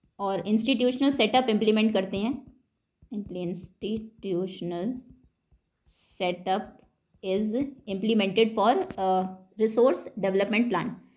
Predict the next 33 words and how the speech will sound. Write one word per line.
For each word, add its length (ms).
फिर 120
हमारा 260
जो 140
डेवलपमेंट 500
प्लान 240
है 80
उसको 200
मैच 240
करते 260
हैं 80
overall 520
नेशनल 500
डेवलपमेंट 420
प्लान 240
के 100
साथ। 160
नंबर 340
थ्री, 340
मैचिंग, 640
कोई 160
भी 120
दो 180
स्टेप्स 420
आप 160
लिख 120
सकते 260
हैं, 320
matching 520
the 360
resource 560
development 580
plan 300
with 320